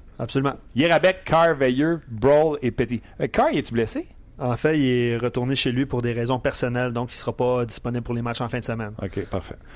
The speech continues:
Speaker 2: Donc, euh, ça commence à Laval et ça commence à R D S. Bien content de vous présenter ça. Là, c'est vrai qu'on arrête le Facebook Live.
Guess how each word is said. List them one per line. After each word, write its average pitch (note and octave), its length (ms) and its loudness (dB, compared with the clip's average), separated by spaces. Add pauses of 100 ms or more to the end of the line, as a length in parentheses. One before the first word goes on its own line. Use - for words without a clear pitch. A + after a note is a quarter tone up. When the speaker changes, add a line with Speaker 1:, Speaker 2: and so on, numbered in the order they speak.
(180)
Speaker 2:
Donc, B2+ 220 4
euh, B2+ 80 4
ça B2+ 100 0
commence C3+ 240 2
à C3 60 4
Laval C#3 400 4
et C3 40 -2
ça A#2+ 140 0
commence B2+ 420 -2
à C3 280 0
R A2+ 180 0
D G2+ 240 -2
S. A2+ 180 0
Bien A2 120 -2
content A2 200 -2
de G#2 60 -2
vous - 60 -12
présenter F2 340 -6
ça. E2+ 120 -16
Là, C#3+ 120 2
c'est D3+ 140 2
vrai C#3+ 100 2
qu'on B2 140 -2
arrête A#2 180 2
le G#2+ 60 -2
Facebook G#2+ 400 -2
Live. C3 240 -2